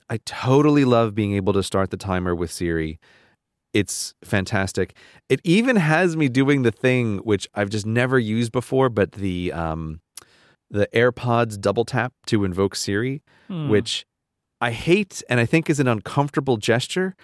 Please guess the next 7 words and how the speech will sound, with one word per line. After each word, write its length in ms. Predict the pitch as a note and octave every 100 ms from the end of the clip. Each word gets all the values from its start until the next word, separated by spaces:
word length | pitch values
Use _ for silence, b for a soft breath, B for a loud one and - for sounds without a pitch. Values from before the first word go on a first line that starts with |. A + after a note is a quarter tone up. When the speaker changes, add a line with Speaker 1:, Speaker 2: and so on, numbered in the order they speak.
| b b b _ -
Speaker 1:
but 200 | C3+ -
man, 520 | B2+ D3 D#3+ E3 D#3+
is 120 | C#3
it 140 | A#2+ G#2+
great 300 | B2 C3 -
sometimes 640 | B2+ A2+ A2+ A2 G#2+ F#2+
when 500 | F#2+ G2 F#2+ F#2 E2+